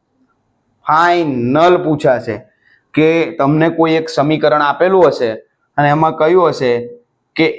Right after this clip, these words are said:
એક્સ વર્ગનો સહગુણક, એક્સનો સહગુણક, એક્સની ત્રણ ઘાતનો સહગુણક જણાવો. તો આમાં એક્સ વર્ગનો સહગુણક, સહગુણક કઈ રીતે યાદ રાખવાનું? સહ એટલે પાસે, અથવા તો આપણી ભાષામાં કહીએ તો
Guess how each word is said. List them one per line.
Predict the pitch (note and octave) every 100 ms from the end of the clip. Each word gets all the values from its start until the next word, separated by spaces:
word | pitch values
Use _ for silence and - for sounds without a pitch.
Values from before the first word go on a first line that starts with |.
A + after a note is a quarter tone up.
| C#3+
એક્સ | D3+ - D#3
વર્ગનો | D3 C#3 C#3+
સહગુણક, | C#3 B2+ A#2+ B2 B2+ B2 - _
એક્સનો | C#3 C3+ - E3 D#3+
સહગુણક, | C#3+ C#3+ B2+ C3 B2+ B2+ -
એક્સની | C#3 C3+ D#3+ D3 D3
ત્રણ | C#3+ E3+ D#3
ઘાતનો | D3+ D3+ D#3+
સહગુણક | D3+ C#3 C#3+ C3+ C#3 C#3 A#2+
જણાવો. | A2 A#2+ B2+ B2+ C3 - _ _ _ _ - B2+ C3+ A#2 G2+ - _ _ C#3+
તો | -
આમાં | A#2+ C#3+ C#3+ D#3 - -
એક્સ | C3+ C#3 -
વર્ગનો | C3+ C3 B2 D3+ D#3+ E3
સહગુણક, | E3 D#3+ D#3 C3+ B2 A#2+
સહગુણક | - E3+ F3+ F#3+ - C#3 C3+ D#3 C3+ -
કઈ | F#3+ A3+
રીતે | B3 F#3+
યાદ | D#3+ D3 C#3
રાખવાનું? | C3+ C3+ C#3 C#3
સહ | D#3+ E3 G3+ D#3+
એટલે | D#3+ D#3 D#3 D#3 - _ _ _ _
પાસે, | B2+ B2 - D#3+ B2 F#2+ _ _ _ _ _ _ _ _ _ -
અથવા | A2+ C#3
તો | D3+
આપણી | C3 D#3+ A#2
ભાષામાં | A#2 - D3+ D#3 C#3+
કહીએ | C#3+ C#3+ D3+
તો | F3